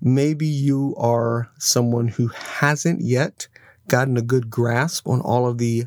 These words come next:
required readings and assignments you need to do for L F B I,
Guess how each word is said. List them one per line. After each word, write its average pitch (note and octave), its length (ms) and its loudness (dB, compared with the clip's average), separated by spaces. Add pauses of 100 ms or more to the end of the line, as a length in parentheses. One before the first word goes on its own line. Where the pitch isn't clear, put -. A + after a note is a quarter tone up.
(120)
required A#2 540 0
readings B2 480 0
and A2 80 0
assignments B2 480 0
you A2+ 80 2
need A#2 180 0
to - 100 -6
do A#2 360 0 (320)
for - 140 -10
L A2+ 100 2
F A2 120 -2
B A2 120 0
I, A2 220 -2